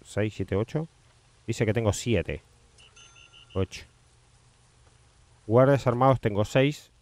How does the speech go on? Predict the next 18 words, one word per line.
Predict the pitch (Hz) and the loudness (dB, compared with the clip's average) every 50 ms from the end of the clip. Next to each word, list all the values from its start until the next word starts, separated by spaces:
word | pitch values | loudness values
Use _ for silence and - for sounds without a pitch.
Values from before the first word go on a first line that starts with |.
| _ _ | _ _
Es | - - _ | -20 -20 _
correcto. | - 110 104 113 127 - _ - 160 - - _ _ _ _ | -12 -10 -8 -8 -10 -10 _ -8 -8 -8 -8 _ _ _ _
Guardias | 107 117 123 120 117 104 - | -2 0 0 0 0 -4 -4
tengo | - 113 104 101 101 | -6 -4 -2 -2 0
treinta. | - 123 135 147 143 - 151 135 | 0 2 0 0 2 2 2 4
Voy | 117 117 | 4 4
a | 110 | 4
con-, | - - 107 107 - - | 2 0 -2 -2 -4 0
voy | 110 120 131 | 2 4 4
a | 131 120 | 6 4
contratar | - 123 110 - 113 110 107 - 120 113 107 - | 4 0 2 2 2 2 4 4 2 2 2 0
algunos | - 107 101 113 113 104 | -4 -4 -2 -2 -2 0
más. | 120 135 156 175 - - _ _ _ _ _ _ _ _ _ _ _ _ _ _ _ _ _ - - _ _ _ _ _ _ _ _ - _ _ _ _ _ _ _ - _ _ _ _ _ - - _ _ _ _ _ _ - _ _ _ - _ _ _ - - - - - - - _ _ _ - - _ - _ _ - _ _ | 2 0 0 0 -4 -14 _ _ _ _ _ _ _ _ _ _ _ _ _ _ _ _ _ -20 -20 _ _ _ _ _ _ _ _ -20 _ _ _ _ _ _ _ -20 _ _ _ _ _ -20 -20 _ _ _ _ _ _ -20 _ _ _ -20 _ _ _ -20 -20 -20 -20 -20 -20 -20 _ _ _ -20 -20 _ -20 _ _ -20 _ _
Cinco | - - - 120 123 107 113 | -20 -12 -8 -8 -2 2 4
más, | 117 131 156 165 - - | 6 6 6 4 2 -8
por | - - 107 104 | -2 0 2 4
las | 101 98 | 6 8
dudas. | 127 156 165 170 180 175 | 10 12 12 12 10 8